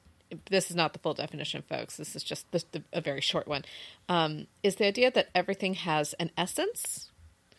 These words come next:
right? That, that something that makes it, it, it's purposeful. There's a purpose for it. Versus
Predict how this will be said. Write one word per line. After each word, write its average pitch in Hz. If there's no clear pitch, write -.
right? 208
That, 180
that 165
something 202
that 185
makes 165
it, -
it, 165
it's -
purposeful. 226
There's 180
a 156
purpose -
for -
it. -
Versus 190